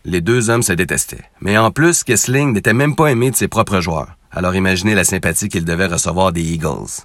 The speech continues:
<laughs> Étonnamment, sur le terrain, les accrochages dans le vestiaire ne paraissaient pas trop et ils ont débuté la saison après avoir battu les Dodgers de Brooklyn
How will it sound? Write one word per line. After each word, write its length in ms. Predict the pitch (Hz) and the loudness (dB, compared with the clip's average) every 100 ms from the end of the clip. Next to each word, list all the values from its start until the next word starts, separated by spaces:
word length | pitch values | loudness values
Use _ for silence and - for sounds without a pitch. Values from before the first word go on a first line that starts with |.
| _ - | _ -12
<laughs> 60 | - - _ _ _ _ _ - | -12 -12 _ _ _ _ _ -4
Étonnamment, 540 | 113 113 98 101 113 - | 0 2 2 2 0 -4
sur 180 | - 101 | -2 0
le 120 | 90 | 2
terrain, 320 | 101 95 117 - - | 2 2 0 -4 -8
les 140 | 101 104 | 0 0
accrochages 420 | 113 113 147 135 | 2 2 2 2
dans 80 | 101 | 2
le 60 | |
vestiaire 340 | 98 - 127 123 | 0 2 2 2
ne 80 | 98 | 0
paraissaient 400 | 98 98 117 104 | 0 0 -2 0
pas 160 | 95 | 0
trop 240 | - 147 139 - - - | 2 -2 -2 -10 -20 -6
et 80 | 107 | 0
ils 240 | 117 123 | 2 2
ont 120 | 113 104 | 2 2
débuté 340 | 131 135 160 | 0 0 2
la 120 | 117 | 2
saison 340 | - 98 123 120 | 2 0 2 0
après 140 | 98 | 0
avoir 200 | 95 90 | 0 0
battu 340 | 101 101 - | 0 -2 -2
les 140 | 135 87 | -2 0
Dodgers 520 | 92 110 104 131 120 | 2 0 2 0 0
de 80 | 95 | -2
Brooklyn 500 | 98 110 127 139 | -2 -2 0 0